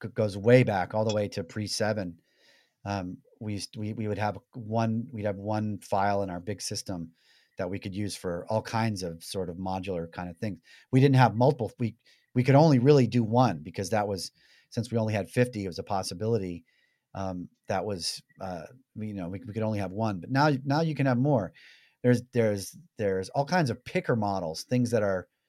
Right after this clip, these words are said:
that are complex to pick, dates, times, um, searchable. Uh, I, I think there's, there's also an example of, like,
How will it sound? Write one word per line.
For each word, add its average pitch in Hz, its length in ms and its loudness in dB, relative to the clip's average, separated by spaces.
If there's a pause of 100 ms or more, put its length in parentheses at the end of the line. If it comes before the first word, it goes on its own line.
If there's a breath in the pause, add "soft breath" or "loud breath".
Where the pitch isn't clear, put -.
(360)
that 101 160 0
are 92 180 -4
complex 120 600 0
to - 80 -10
pick, - 360 -2
dates, 101 340 -4
times, 95 680 -6 (440)
um, 90 360 -8
searchable. 98 680 -2 (160)
Uh, 90 420 -10 (100)
I, 127 60 -8 (180)
I 123 80 -2
think 120 160 -2
there's, 110 260 0 (100)
there's 110 140 -6
also 113 260 0
an 101 40 -6
example 101 400 -6
of, 90 80 -6
like, 92 300 -8